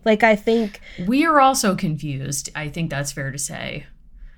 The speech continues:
Speaker 2: I think it's, like, with Julie, there's a lot of, like, you think you know what she cares about the most, and then, like, you read the next book and you're like, "Wow, I didn't know you also care about the environment," or, like,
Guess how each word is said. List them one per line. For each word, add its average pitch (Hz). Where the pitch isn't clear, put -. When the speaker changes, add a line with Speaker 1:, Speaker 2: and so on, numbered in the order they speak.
Speaker 2:
I 220
think 320
it's, 403
like, 370
with 233
Julie, 214
there's 208
a 202
lot 180
of, 190
like, 175
you 208
think 208
you 262
know 190
what 185
she 185
cares 170
about 170
the 160
most, 147
and 175
then, 170
like, 170
you 160
read 165
the 170
next 156
book 165
and 165
you're 151
like, 139
"Wow, 262
I 151
didn't 180
know 151
you 202
also 202
care 202
about 185
the 185
environment," 202
or, 190
like, 170